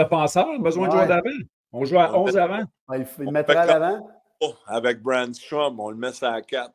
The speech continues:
Speaker 2: Il mettra Jacky à l'avant, c'est tout.
Speaker 3: C'est ça.
Speaker 1: C'est qui, c'est qui, ça, Brandstrom ?
Speaker 3: C'est pas le Brandstrom à Ottawa qui l'ont mis en avant.
Speaker 2: <laughs> Ah oui.
Speaker 3: Les Stars, ils ont pris un défenseur, puis ils l'ont
Speaker 2: Ah
Speaker 3: mis
Speaker 2: oui, ils
Speaker 3: sur la
Speaker 2: l'ont mis à l'avant, ouais.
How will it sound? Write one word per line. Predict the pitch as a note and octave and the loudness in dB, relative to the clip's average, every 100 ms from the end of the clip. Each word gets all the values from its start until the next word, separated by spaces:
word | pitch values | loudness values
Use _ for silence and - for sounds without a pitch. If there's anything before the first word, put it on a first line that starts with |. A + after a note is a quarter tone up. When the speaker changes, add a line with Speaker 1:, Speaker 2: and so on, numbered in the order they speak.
| _ | _
Speaker 2:
Il | C3 | -20
mettra | B2+ C#3+ D3 | -12 -8 -2
Jacky | D#3 D3+ E3 | 0 0 -2
à | E3+ D#3 | -2 0
l'avant, | D#3 D3+ D3+ | -2 -2 -6
c'est | D#3 D#3 | -8 -8
tout. | D#3 D#3 D#3 - _ _ _ _ A2 | -6 -6 -8 -20 _ _ _ _ -18
Speaker 3:
C'est | |
ça. | G#2+ B2+ B2+ | -6 -2 -2
Speaker 1:
C'est | G#2+ | -2
qui, | C3 - _ | -12 -12 _
c'est | - G#2+ | -16 -12
qui, | E3 C3+ | -10 -6
ça, | B2+ | -4
Brandstrom ? | G#2+ A2 G2+ - - C3 B2 G2+ _ _ _ _ _ - | -4 -4 -6 -12 -8 -6 -8 -12 _ _ _ _ _ -10
Speaker 3:
C'est | C#3 | -2
pas | A#2+ B2 | 2 2
le | B2 | 0
Brandstrom | A#2 B2 B2 A#2+ - A3 A3 | 0 0 -2 -6 -6 -4 0
à | F#3 | 0
Ottawa | E3 E3 D#3+ F#3 G#3+ | 2 0 0 0 -4
qui | - - | -8 -12
l'ont | A#3 | -6
mis | F3 | -2
en | E3+ | -2
avant. | D#3 D3 C#3+ G#3+ G3+ - _ | 0 -2 -2 -6 -8 -14 _
Speaker 2:
<laughs> | _ _ - | _ _ -10
Ah | F3 E3 | -6 -4
oui. | E3 | -2
Speaker 3:
Les | A2+ | -4
Stars, | - _ _ _ _ F#3 F3 | -8 _ _ _ _ -2 2
ils | C#3+ | 4
ont | C3 | 4
pris | D3 D#3+ | 2 -2
un | D#3+ - | 0 0
défenseur, | C3+ D3 C#3 C3+ - E3+ F#3 F3+ | -2 -2 -2 -4 -2 -2 -2 -4
puis | C3+ | -6
ils | C3 | -2
l'ont | C3 C3+ | 0 0
Speaker 2:
Ah | |
Speaker 3:
mis | C#3+ | 0
Speaker 2:
oui, | |
ils | D3 | 0
Speaker 3:
sur | |
la | C#3+ | 0
Speaker 2:
l'ont | C3+ | 0
mis | C#3 | -2
à | C#3+ | -2
l'avant, | C#3 C#3+ C#3+ C#3 | -2 -2 -4 -4
ouais. | C#3 | -8